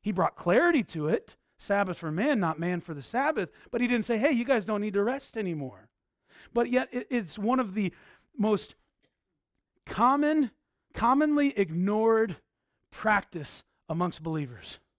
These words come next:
is the practice of Sabbath. I was challenged once in my life. I've shared this before, and I have been <laughs> working since to go, "Okay, I have to,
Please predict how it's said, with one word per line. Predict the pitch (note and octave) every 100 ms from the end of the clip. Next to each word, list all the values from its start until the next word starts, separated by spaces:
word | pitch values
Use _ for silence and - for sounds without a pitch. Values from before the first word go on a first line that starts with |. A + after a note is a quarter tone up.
| _ _ _ _ _ _ _ _ _
is | D3+
the | C#3
practice | C#3 D3 - C#3
of | C#3+
Sabbath. | - A2+ E2+ - _ _ _ _ _ _ _ _ _ _ _ _ _ _ _ _ _ _ _ _ _
I | E3+
was | D3 -
challenged | F3+ F3+ D3+
once | D3 G#3 G#3+
in | G#3
my | F#3+
life. | G#3+ F3
I've | D3
shared | - F#3 F3
this | E3
before, | - C#3+ F3+ A3 A3+
and | D#3
I | C3
have | D3+
been | D3 D#3+ D3+
<laughs> |
working | B3+ A#3 F#3+ D#3
since | G3 G#3+ -
to | E3+
go, | D#3+
"Okay, | F3+
I | D#3+
have | F3 A3
to, | F#3